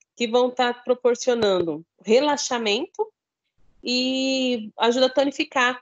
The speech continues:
a musculatura. Dá pra gente fazer diversos tratamentos. Além de relaxamento, a gente pode fazer tratamento, né, com, pra celulite, dá pra gente fazer drenagem com as pindas,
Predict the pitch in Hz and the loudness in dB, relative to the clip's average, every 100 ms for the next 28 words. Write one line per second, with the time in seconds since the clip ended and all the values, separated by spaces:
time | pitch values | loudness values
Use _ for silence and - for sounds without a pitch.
0 | - 254 269 269 - 277 320 - 226 202 | -4 -2 -2 -4 -4 -2 -2 0 -2 -2
1 | 208 _ _ _ _ 269 320 359 349 - | -6 _ _ _ _ 0 0 0 -4 -2
2 | 302 294 277 262 440 523 - 349 339 320 | -2 -2 -2 0 0 -2 -6 -4 0 0
3 | 269 185 175 175 202 240 294 277 240 226 | 2 0 -2 -2 0 2 0 0 0 0
4 | 208 208 226 285 254 214 - 214 208 - | -2 -4 -2 -2 -2 -6 -6 -4 -4 -2
5 | 208 208 208 202 202 196 185 185 175 170 | -2 -2 -2 -2 0 0 -2 -4 -2 -2
6 | 170 - 180 175 165 151 - _ _ _ | -2 -2 0 2 0 -4 -10 _ _ _
7 | _ - - - 185 220 233 302 277 262 | _ -20 -8 0 2 2 2 2 0 0
8 | - 202 214 220 - 226 214 208 220 302 | 0 0 2 0 0 0 2 2 2 2
9 | 302 247 247 247 240 240 233 - 185 196 | 2 2 2 2 0 -2 -4 -4 -4 -4
10 | - - 233 233 226 226 226 226 | -8 -6 -2 -2 0 2 0 -2